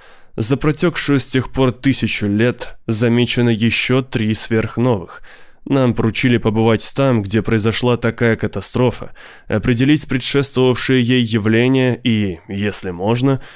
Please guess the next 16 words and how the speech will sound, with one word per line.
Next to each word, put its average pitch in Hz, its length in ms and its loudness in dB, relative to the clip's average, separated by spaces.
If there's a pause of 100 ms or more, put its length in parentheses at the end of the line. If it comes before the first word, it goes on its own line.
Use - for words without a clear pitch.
(180)
выяснить 123 720 0
их 113 240 0
причину. 101 600 -4 (260)
Корабль 127 480 2
медленно 113 380 2
пронизывал 110 640 0
концентрические 117 880 -2
оболочки 117 500 0
газа, 113 460 0 (340)
который 123 340 0
был 123 200 2
выброшен 127 520 2
шесть - 380 -2
тысяч 127 320 0
лет 117 220 2
назад 107 420 -2